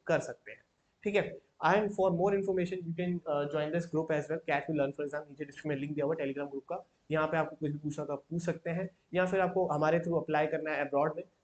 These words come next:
then definitely you can, uh, contact on this number or you can visit the website learn for exam dot com, वहाँ पे आपको सारी deals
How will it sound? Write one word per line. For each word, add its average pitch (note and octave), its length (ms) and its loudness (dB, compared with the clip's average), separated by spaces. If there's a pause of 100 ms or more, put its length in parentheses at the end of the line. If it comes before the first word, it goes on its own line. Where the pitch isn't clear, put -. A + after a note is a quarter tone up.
then D3+ 140 0
definitely D#3+ 340 -2
you D3+ 120 0
can, D#3+ 160 -2 (140)
uh, C#3+ 240 4 (160)
contact C#3+ 360 0
on D3+ 100 -2
this D3+ 160 -4
number D#3 200 -4 (320)
or D3 160 2
you D#3+ 140 0
can D#3 120 0
visit D#3 200 -4
the C#3+ 80 4
website C#3+ 380 -2
learn C#3 180 0
for C#3 100 -4
exam C#3+ 180 -2
dot B2+ 140 -2
com, D#3 180 -8
वहाँ C3 120 -6
पे C3+ 120 -4
आपको C3 160 -10
सारी C3 180 -4
deals C3+ 200 -6